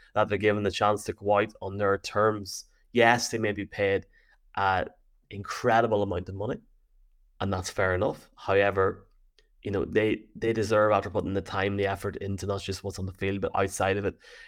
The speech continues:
they deserve to be, to be given the time to maybe end their career in the way that they want to, and I hope that Kirk Cousins gets that. Um, just waiting on Connor to come back here, Michaela. Um, let's talk about the Broncos and the Chiefs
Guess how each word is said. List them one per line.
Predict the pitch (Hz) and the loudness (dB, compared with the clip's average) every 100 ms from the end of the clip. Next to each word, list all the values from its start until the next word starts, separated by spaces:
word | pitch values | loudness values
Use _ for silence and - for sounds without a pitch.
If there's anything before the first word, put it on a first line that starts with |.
| - - | -18 -8
they | - 107 | 0 2
deserve | 98 95 92 87 | 4 4 2 0
to | - | -6
be, | 85 | -10
to | - 90 | -10 -10
be | 87 | -4
given | 90 95 | -4 -4
the | 87 | -6
time | - 92 92 | -6 -6 -6
to | 90 92 90 | -6 -6 -4
maybe | 92 92 90 - | -4 -4 -4 -2
end | 95 95 | 0 0
their | 92 | -4
career | - 101 95 | -4 -2 0
in | 95 | 0
the | 92 | 0
way | 92 | 2
that | 90 | 0
they | 87 | -2
want | 87 98 104 | -2 -2 -2
to, | 113 | -4
and | 98 | -4
I | |
hope | 92 95 - | -4 -8 -10
that | - | -12
Kirk | 101 - | -12 -12
Cousins | - 92 95 - _ - - - - | -12 -12 -12 -14 _ -20 -20 -20 2
gets | 107 95 - | 2 2 2
that. | 98 - _ - | 0 -2 _ 4
Um, | 113 113 107 - _ _ _ _ _ _ _ - | 6 6 4 -2 _ _ _ _ _ _ _ -16
just | 117 110 | -6 0
waiting | 104 | 2
on | 107 | 2
Connor | 104 101 107 | 0 2 2
to | |
come | 110 87 | 0 -2
back | 101 - | -2 -2
here, | 123 | -6
Michaela. | 101 92 95 113 120 - | -6 -4 -4 -4 -6 -2
Um, | 98 101 101 87 - - - _ _ _ _ _ _ _ - | 2 4 2 0 -8 -20 -20 _ _ _ _ _ _ _ 4
let's | 123 - | 4 8
talk | 143 | 6
about | 120 | 6
the | 120 | 4
Broncos | 104 101 104 | 4 4 2
and | 92 | -2
the | |
Chiefs | 95 98 - | -2 -2 -4